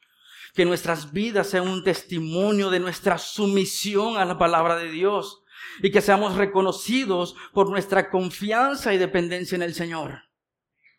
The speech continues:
Yo anhelo eso para mi vida, iglesia. Y anhelo eso para el liderazgo de esta iglesia.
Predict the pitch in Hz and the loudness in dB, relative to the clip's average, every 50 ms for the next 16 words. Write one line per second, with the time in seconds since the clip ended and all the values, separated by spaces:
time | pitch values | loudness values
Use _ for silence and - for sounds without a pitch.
0 | _ _ _ _ _ _ _ _ _ _ _ _ _ _ _ _ _ _ _ _ | _ _ _ _ _ _ _ _ _ _ _ _ _ _ _ _ _ _ _ _
1 | _ _ _ _ _ 147 151 165 185 196 208 220 220 226 214 220 - 175 147 165 | _ _ _ _ _ -6 0 2 4 4 4 4 2 2 2 0 0 0 2 2
2 | 147 143 143 143 143 156 180 165 143 131 127 127 127 123 - - 127 123 123 127 | 2 2 2 0 -2 -2 -2 -2 -2 -2 -4 -6 -10 -12 -10 -8 -8 -8 -8 -10
3 | 135 139 _ _ - 139 139 139 139 - - 170 277 170 185 196 202 202 196 - | -18 -20 _ _ -20 -16 -14 -14 -14 -10 -4 -2 0 2 4 4 2 2 0 -2
4 | 190 - 180 165 160 156 151 147 139 139 156 165 156 156 143 143 143 - 139 135 | -4 -2 0 0 2 2 2 2 2 2 2 2 0 -2 -4 -4 -4 -4 -4 -4
5 | 139 147 165 160 - - 131 123 123 - | -2 -4 -4 -4 -6 -10 -10 -10 -10 -14